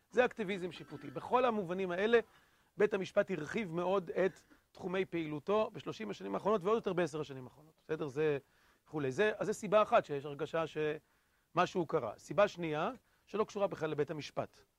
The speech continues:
אה, השתנתה, נקרא לה, ההגמוניה התרבותית. בית המשפט בשנות התשעים עדיין שיקף את ההגמוניה התרבותית הישראלית הרווחת, הציבור החילוני הישראלי הגדול וכולי,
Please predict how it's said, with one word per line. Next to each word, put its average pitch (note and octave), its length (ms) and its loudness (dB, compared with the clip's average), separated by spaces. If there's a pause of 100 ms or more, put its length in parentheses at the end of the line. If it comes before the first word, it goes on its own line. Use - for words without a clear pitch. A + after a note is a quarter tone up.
(840)
אה, D3+ 60 -8 (1400)
השתנתה, F#3 640 2 (120)
נקרא E3+ 300 0
לה, E3 120 0
ההגמוניה D#3 640 -2
התרבותית. C#3+ 720 -8 (400)
בית G#3+ 140 0
המשפט G3+ 400 2
בשנות F3 300 -8
התשעים G3 640 -8 (180)
עדיין G3+ 320 0
שיקף G3+ 380 -2 (500)
את D3+ 100 -10
ההגמוניה E3+ 420 0
התרבותית D3+ 440 -6
הישראלית D#3+ 640 -2
הרווחת, F3+ 540 2
הציבור B3 420 -4
החילוני G#3 380 -2
הישראלי F#3+ 540 -2
הגדול F3 300 -2
וכולי, G3+ 360 4